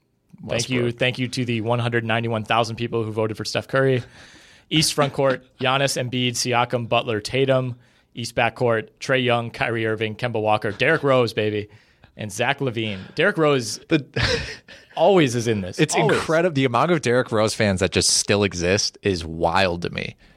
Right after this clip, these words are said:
Speaker 2: It,
Speaker 1: He
Speaker 2: it's a, it's a cult following that is so, it's so strange to me.
Speaker 1: It we-, it weirdly extends out of Chicago, too.
Speaker 2: Of cou-,
Speaker 1: And
Speaker 2: it
Speaker 1: I
Speaker 2: has
Speaker 1: think,
Speaker 2: to.
Speaker 1: I think there are people from, like, New York who now stan Derrick Rose for his, like, uh, oddly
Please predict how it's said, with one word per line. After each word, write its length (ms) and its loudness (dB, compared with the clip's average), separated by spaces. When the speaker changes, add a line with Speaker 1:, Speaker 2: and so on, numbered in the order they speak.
Speaker 2:
It, 140 0
Speaker 1:
He 120 -2
Speaker 2:
it's 120 2
a, 180 0
it's 120 -2
a 40 4
cult 300 -2
following 640 2
that 220 0
is 160 2
so, 640 0
it's 160 0
so 260 2
strange 460 2
to 80 -4
me. 180 -6
Speaker 1:
It 60 0
we-, 180 0
it 120 2
weirdly 320 0
extends 320 0
out 180 2
of 100 -4
Chicago, 460 -4
too. 260 -8
Speaker 2:
Of 100 0
cou-, 80 0
Speaker 1:
And 100 2
Speaker 2:
it 60 2
Speaker 1:
I 20 2
Speaker 2:
has 160 2
Speaker 1:
think, 80 2
Speaker 2:
to. 60 2
Speaker 1:
I 60 0
think 140 0
there 140 2
are 40 0
people 340 0
from, 260 -2
like, 180 -2
New 100 -2
York 320 2
who 140 -6
now 400 0
stan 340 0
Derrick 240 0
Rose 300 2
for 140 -2
his, 300 -2
like, 200 -2
uh, 280 -18
oddly 720 0